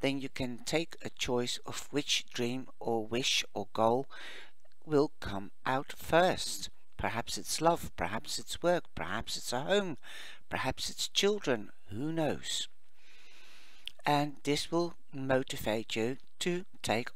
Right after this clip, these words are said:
on the next wish or the next goal. So, let your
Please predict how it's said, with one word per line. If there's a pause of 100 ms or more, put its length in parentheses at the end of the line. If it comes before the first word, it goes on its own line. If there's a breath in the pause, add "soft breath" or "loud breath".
on (100)
the
next
wish
or
the
next (120)
goal. (1700 loud breath)
So, (720 loud breath)
let
your